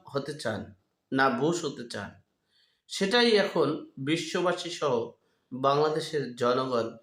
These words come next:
জানতে চায়। বিশ্বের বিভিন্ন গণমাধ্যমগুলো বলল, বিশ্লেষণ করলো, বিশ্লেষকরা বলছে যেখানে সেনাবাহিনীর উপস্থিতিতে একটা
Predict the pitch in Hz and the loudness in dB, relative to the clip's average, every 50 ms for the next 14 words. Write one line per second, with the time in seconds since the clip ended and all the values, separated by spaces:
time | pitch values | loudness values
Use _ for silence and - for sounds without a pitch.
0 | _ _ _ _ _ _ _ _ _ - 117 - 123 113 113 113 110 110 107 - | _ _ _ _ _ _ _ _ _ -14 -8 -4 -2 0 0 0 -2 -6 -10 -12
1 | - - - - - _ _ _ _ _ _ _ _ _ _ _ _ _ _ _ | -12 -14 -16 -18 -20 _ _ _ _ _ _ _ _ _ _ _ _ _ _ _
2 | - 139 156 214 226 220 - - 247 240 240 240 233 233 - - - _ _ _ | -6 0 2 4 4 4 2 4 4 4 6 6 4 2 -2 -8 -14 _ _ _
3 | _ _ _ - 131 123 156 190 208 208 277 285 254 190 143 120 117 - - - | _ _ _ -14 -6 0 4 6 6 6 6 6 4 4 4 4 4 2 0 -2
4 | - - _ _ _ _ - 139 135 143 156 165 190 202 196 185 185 175 - - | -8 -14 _ _ _ _ -10 -4 2 4 4 6 6 6 6 6 4 2 0 -2
5 | 151 190 208 202 185 170 165 151 143 123 120 117 113 113 110 110 117 160 240 - | 0 2 2 2 4 4 2 2 2 2 2 2 0 0 0 0 -2 -2 -2 -6
6 | _ _ _ _ _ _ _ _ _ _ _ _ _ _ _ - 131 135 - - | _ _ _ _ _ _ _ _ _ _ _ _ _ _ _ -8 -6 -6 -2 2
7 | 190 214 202 208 - 226 226 226 208 - 139 123 120 123 139 147 160 156 - 180 | 2 2 2 4 4 4 4 4 4 2 0 0 2 2 0 0 -2 -4 -6 -6
8 | 190 185 - 214 202 208 208 208 180 156 156 151 151 147 - - 117 113 117 - | -6 -6 -4 -4 -4 -2 0 0 2 2 2 2 2 0 -6 -8 -8 -8 -8 -10
9 | _ _ _ _ _ _ _ _ _ _ 127 127 170 202 196 214 233 240 240 233 | _ _ _ _ _ _ _ _ _ _ -6 -2 0 0 2 2 2 4 4 4
10 | 233 233 233 - - 180 175 208 214 220 220 220 233 226 233 240 233 233 - 190 | 4 4 2 0 0 2 4 4 4 6 4 4 4 4 4 4 2 2 0 -2
11 | 185 196 214 208 - - 185 170 156 143 147 151 120 110 117 - - - _ _ | -2 -2 -2 -4 -4 -4 -2 -2 -2 -2 -2 -6 -4 -4 -4 -4 -6 -8 _ _
12 | _ _ _ _ _ _ _ _ _ _ _ _ _ _ _ _ _ _ _ _ | _ _ _ _ _ _ _ _ _ _ _ _ _ _ _ _ _ _ _ _
13 | _ _ _ _ _ _ _ _ _ - 147 151 151 - 185 160 | _ _ _ _ _ _ _ _ _ 0 0 0 0 0 0 2